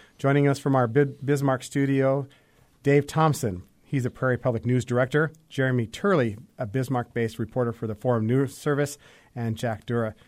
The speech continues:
He's the Capitol reporter with the Bismarck Tribune. Oftentimes, when we review a legislative session, we talk about everything that passed. But, of course, there are bills that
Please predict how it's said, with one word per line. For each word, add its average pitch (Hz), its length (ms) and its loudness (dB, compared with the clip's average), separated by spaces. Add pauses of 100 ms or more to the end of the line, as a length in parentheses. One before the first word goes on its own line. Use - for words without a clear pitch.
(180)
He's 233 180 -4
the 185 80 0
Capitol 196 480 -4
reporter 123 480 0
with 117 140 -4
the 107 100 -4
Bismarck 123 640 -2 (380)
Tribune. 110 560 -6 (600)
Oftentimes, 165 840 0
when 143 180 4
we 123 200 0
review 131 360 2
a 139 40 4
legislative 131 720 -2 (200)
session, 147 440 -2
we 151 100 2
talk 139 240 0
about 135 340 0
everything 143 380 0
that 180 140 -6
passed. 185 500 -2
But, 151 180 2
of 131 120 -10
course, 139 400 -2 (560)
there 127 160 -2
are 135 40 0
bills 139 380 0
that - 200 -2